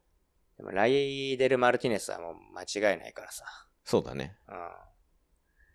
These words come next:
Speaker 1: だからね、そこにつなぐ、七回投げられるようなピッチャーになってくれるのが一番今ね、中日の状況を考えたら一番いいんじゃないかなとは思うけど。
Speaker 2: 祖父江とか福とかあんま投げてないんだっけ？
Speaker 1: 福がパッとしないんだよね、一回最優秀中継ぎ取ってから。
Speaker 2: うん。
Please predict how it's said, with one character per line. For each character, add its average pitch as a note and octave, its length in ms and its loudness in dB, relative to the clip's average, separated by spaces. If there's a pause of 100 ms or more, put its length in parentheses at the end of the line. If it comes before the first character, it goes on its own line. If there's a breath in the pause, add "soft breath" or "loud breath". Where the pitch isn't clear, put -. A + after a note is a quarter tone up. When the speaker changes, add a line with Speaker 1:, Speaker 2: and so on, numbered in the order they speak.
(440)
Speaker 1:
だ - 80 -12
か G2+ 140 -8
ら - 160 -10
ね、 G#2 340 0
そ - 160 -2
こ D3+ 140 8
に D3+ 100 4
つ - 140 0
な D3+ 120 6
ぐ、 D#3 200 4
七 D3 240 6
回 G3 280 8
投 D#3+ 120 4
げ C#3+ 100 8
ら C#3+ 100 10
れ C#3 120 6
る C3+ 80 8
よ A#2 80 8
う G#2+ 40 8
な G2 120 -2
ピ - 120 -14
ッ - 60 -18
チ - 100 2
ャ A2 40 6
ー - 20 4
に G#2 60 -4
な G2+ 80 0
っ - 100 -20
て G2+ 100 -4
く - 80 -2
れ G2+ 100 4
る G#2 100 4
の G2+ 80 0
が F#2 80 0
一 F#2 180 -6
番 G2 160 0
今 G2+ 220 -2
ね、 G2 160 0
中 - 140 0
日 A#2 200 0
の A#2+ 100 2
状 A#2 200 8
況 D3+ 160 6
を - 20 -4
考 E3 260 6
え E3 40 6
た - 100 2
ら F#2+ 80 -2
一 G2 160 -6
番 G2 140 -2
い - 20 -4
い - 20 -4
ん G2+ 40 -4
じ F#2 80 -4
ゃ - 20 -2
な F#2 100 -10
い F#2+ 60 -14
か F2+ 140 -6
な F#2 120 -2
と - 140 -10
は F#2+ 60 -14
思 F#2 180 -12
う F2 60 -12
け - 100 -10
ど。 - 100 -18
Speaker 2:
祖 C3 160 2
父 D3 140 6
江 E3+ 60 10
と - 100 0
か - 80 4
福 - 240 2
と D#2+ 80 2
か C#2+ 140 6
あ D2 60 8
ん F2 80 4
ま F2+ 100 6
投 F#2+ 80 8
げ F2+ 100 8
て - 80 0
な D2 60 4
い D2+ 40 2
ん C#2+ 40 -6
だ - 40 -8
っ - 40 -8
け？ - 20 -4
Speaker 1:
福 - 160 6
が G3 160 8
パ D3 140 0
ッ - 100 -20
と - 80 2
し D3+ 140 2
な D3 100 6
い C3 80 4
ん A2+ 80 -2
だ F#2 80 2
よ F2 80 4
ね、 F3 220 4
一 B2 140 0
回 A2 180 4
最 A2 260 4
優 G#2 100 4
秀 G#2+ 140 0
中 G2 240 0
継 F#2 140 -6
ぎ F2+ 80 -6
取 - 120 -6
っ - 80 -20
て F2 100 -10
か - 100 -10
ら。 - 80 -6
Speaker 2:
う - 40 2
ん。 D#2 640 2